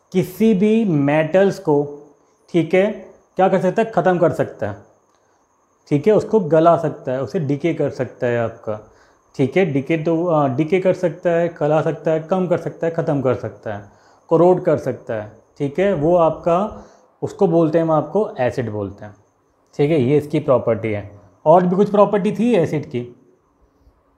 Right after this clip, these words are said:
ठीक है, acid की और क्या property थी, China रोज।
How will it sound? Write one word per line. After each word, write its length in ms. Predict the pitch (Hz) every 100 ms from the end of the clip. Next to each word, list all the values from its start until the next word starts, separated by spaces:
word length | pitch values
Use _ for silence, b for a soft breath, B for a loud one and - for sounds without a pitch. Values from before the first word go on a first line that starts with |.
| _
ठीक 200 | 147 185
है, 80 | 214 - - - _ _
acid 320 | 135 131 175 180
की 100 | 190
और 160 | 185
क्या 140 | 185 185
property 440 | 180 147 147 135
थी, 240 | 117 117 - _ _ _ _ _
China 420 | 165 160 165 180
रोज। 360 | 175 165 143